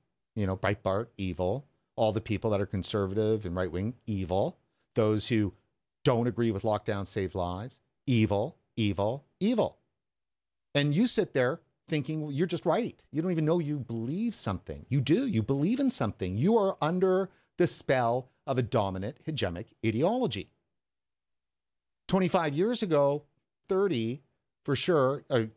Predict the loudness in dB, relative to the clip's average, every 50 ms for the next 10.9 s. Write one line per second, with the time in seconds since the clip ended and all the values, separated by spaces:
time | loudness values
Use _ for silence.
0 | _ -12 -8 -4 0 0 2 2 2 2 2 2 2 2 2 2 2 2 2 2
1 | 2 2 0 0 -2 -4 -4 -2 0 0 2 2 2 2 2 2 2 0 0 0
2 | -2 _ _ -2 0 0 0 -2 -4 _ _ _ _ _ _ _ -4 -2 -2 -2
3 | -4 -4 -6 -6 -6 -6 -6 -6 -8 -6 -4 -2 -2 -2 -4 -8 -12 -16 -16 -18
4 | _ _ _ _ _ _ _ _ _ _ _ _ _ -6 -4 -2 -2 -2 -2 -2
5 | -2 -2 -2 -2 -2 -2 -2 -2 -4 -6 -8 -10 _ _ _ _ _ _ _ _
6 | _ _ _ _ _ _ _ _ _ _ _ -4 -2 0 0 0 0 0 0 0
7 | -2 -2 -2 -2 -2 0 0 0 -2 -2 -2 0 0 0 0 -2 -4 -6 -6 -4
8 | -6 -4 -4 -4 -4 -4 -6 -8 -10 -12 -14 -14 -16 -18 _ _ _ _ _ -8
9 | -6 -6 -6 -4 -4 -4 -4 -4 -6 -10 -12 -12 -12 -12 -14 _ -20 -20 -20 -20
10 | _ _ _ _ _ _ _ _ _ _ _ _ -2 0 0 0 -2 -8